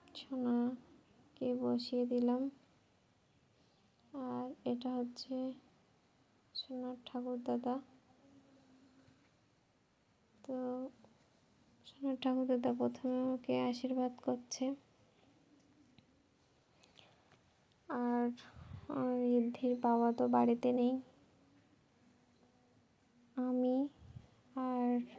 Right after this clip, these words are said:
রিদ্ধির ঠাকুমা, ঠাকুরদাদা আর পিসিমণি আছে। তো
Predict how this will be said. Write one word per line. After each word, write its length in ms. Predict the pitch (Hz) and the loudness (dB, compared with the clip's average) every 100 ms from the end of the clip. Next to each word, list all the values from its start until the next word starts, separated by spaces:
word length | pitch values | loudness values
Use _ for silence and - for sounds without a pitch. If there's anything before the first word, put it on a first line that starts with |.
| - - - | -20 -20 4
রিদ্ধির 400 | 247 247 240 254 247 | 8 8 6 2 2
ঠাকুমা, 720 | - 240 240 247 240 247 269 302 - - | 0 0 4 6 8 8 4 0 -12 -8
ঠাকুরদাদা 640 | - 240 247 247 247 247 262 | -4 0 0 2 2 4 4
আর 140 | 262 | 2
পিসিমণি 640 | 262 240 247 254 247 254 | 4 4 4 2 4 4
আছে। 380 | 254 247 - 285 - - - - - - - - _ _ | 4 2 -2 -8 -8 -16 -20 -20 -20 -20 -20 -20 _ _
তো 100 | - | -2